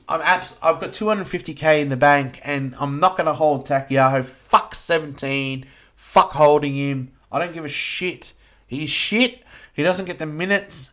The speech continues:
If he gets sixty minutes, he can score okay, but he's not even getting close to that. Robbo's not using him, and he's not gonna stay in my team. He was a flop. A flop and a half.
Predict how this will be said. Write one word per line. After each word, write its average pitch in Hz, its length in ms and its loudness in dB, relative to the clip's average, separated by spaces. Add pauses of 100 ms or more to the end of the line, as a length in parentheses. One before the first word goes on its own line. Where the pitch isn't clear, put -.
If 139 140 -12
he 165 80 -4
gets 202 320 2
sixty 185 480 -4
minutes, 160 420 -2 (320)
he 160 160 4
can 147 160 2
score 165 380 6
okay, 143 420 6
but 131 160 -2
he's 131 160 -4
not 151 160 0
even 147 160 -4
getting 135 300 -6
close 135 360 -2
to - 100 -10
that. 131 200 2
Robbo's 143 460 4
not 139 260 -2
using 131 360 -2
him, 135 180 -2
and 131 80 -2
he's 127 180 -6
not 143 160 -4
gonna 135 140 -8
stay 127 260 -4
in 127 80 -4
my 120 140 -6
team. 120 400 -10 (340)
He 147 140 -2
was 165 160 -4
a - 80 0
flop. - 540 0 (140)
A - 60 -20
flop 160 460 -2
and 147 100 -2
a 143 80 0
half. 143 500 -2